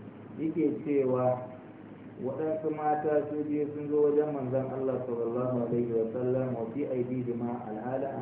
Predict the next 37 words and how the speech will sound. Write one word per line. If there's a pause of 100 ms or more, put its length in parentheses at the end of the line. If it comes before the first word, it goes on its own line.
(100)
hannunsu, (240)
su
duka
biyun
tawaran
min
zahabi, (240)
waɗansu
warwaro
guda (120)
biyu
na
zinari. (640)
Fa
qala
lahuma,
sai
Annabi
sallallahu
alaihi
wa
sallam (440)
ya
ce
da
su,
"أتؤديان (160)
زكاته؟ (400)
Kuna
ba
da
zakkan
wannan
kuwa?" (1800)
قال
تعالى، (180)
suka